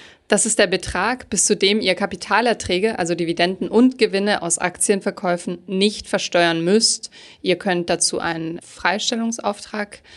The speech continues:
bei eurem Broker hinterlegen, damit das automatisiert berücksichtigt.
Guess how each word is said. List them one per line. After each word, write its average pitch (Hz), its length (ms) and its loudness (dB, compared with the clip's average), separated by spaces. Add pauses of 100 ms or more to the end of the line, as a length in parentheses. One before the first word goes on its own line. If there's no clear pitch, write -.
(140)
bei - 120 -4
eurem 175 260 0
Broker 196 440 2
hinterlegen, 208 800 0
damit 170 260 -4
das 170 120 -8
automatisiert 170 680 -4
berücksichtigt. 226 840 0